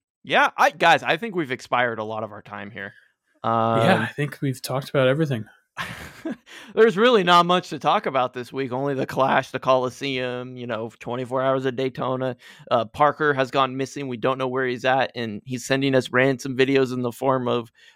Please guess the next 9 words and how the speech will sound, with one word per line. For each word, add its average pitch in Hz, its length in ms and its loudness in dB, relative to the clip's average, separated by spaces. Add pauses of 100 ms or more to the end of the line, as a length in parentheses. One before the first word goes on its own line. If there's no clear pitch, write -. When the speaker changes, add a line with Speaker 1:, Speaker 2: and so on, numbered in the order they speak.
(140)
Speaker 1:
topics. - 680 -2 (260)
So 113 460 2
Speaker 2:
He's 123 280 -2
searching 131 500 2
for 117 200 -2
Bigfoot 120 600 -4 (220)
in 110 180 2
Vermont 107 480 -2
somewhere. 107 540 0